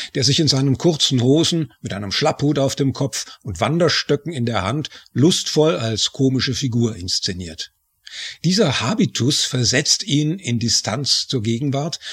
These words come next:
aus der heraus er umso besser mit denen ins Gespräch kommt, die ihm unterwegs begegnen. Die Wanderroute entspricht ziemlich exakt der, die einst Heinrich Heine eingeschlagen hat. Sie führt von Göttingen nordwärts nach Nordheim,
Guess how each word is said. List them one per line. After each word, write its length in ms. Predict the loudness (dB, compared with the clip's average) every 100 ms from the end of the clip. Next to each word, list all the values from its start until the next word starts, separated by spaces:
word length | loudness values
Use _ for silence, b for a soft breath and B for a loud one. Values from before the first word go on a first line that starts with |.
| B
aus 220 | -4 0
der 140 | 0 0
heraus 500 | 0 -2 -2 -2 -2
er 460 | -2 -2 -4 -4
umso 340 | 2 4 4 2
besser 640 | 0 0 2 2 -2 -6
mit 220 | -4 -2
denen 240 | 0 0 -2
ins 220 | -4 -4
Gespräch 480 | -4 -6 -6 -6 -6
kommt, 280 | -6 -6 -10 B B -4
die 60 |
ihm 320 | 0 0 -2 -4
unterwegs 480 | -6 -4 -4 -4
begegnen. 560 | -4 -2 -2 -4 -10 -12 _ _ _ _ _ _ _ -2
Die 100 | 2
Wanderroute 760 | 4 4 4 4 4 2 0 -4
entspricht 540 | -4 -4 -2 -2 -2 -8 0
ziemlich 420 | 2 2 0 -2
exakt 640 | -6 -4 -6 -8 -12 -4
der, 340 | -2 -2 -4 -4
die 180 | -2 -2
einst 460 | -4 -6 -6 -6 -4
Heinrich 380 | -4 -2 -4
Heine 340 | -4 -4 -4 -4
eingeschlagen 640 | -6 -6 -8 -8 -12 -14
hat. 240 | -16 -16 -20 B B B B
Sie 160 | B 0
führt 240 | 2 2
von 220 | 2 2 2
Göttingen 580 | 2 2 2 2 -2 -2
nordwärts 840 | -2 -2 -2 -4 -4 -6 -6 -6
nach 180 | -8 -8
Nordheim, 640 | -8 -8 -8 -6 -6 -8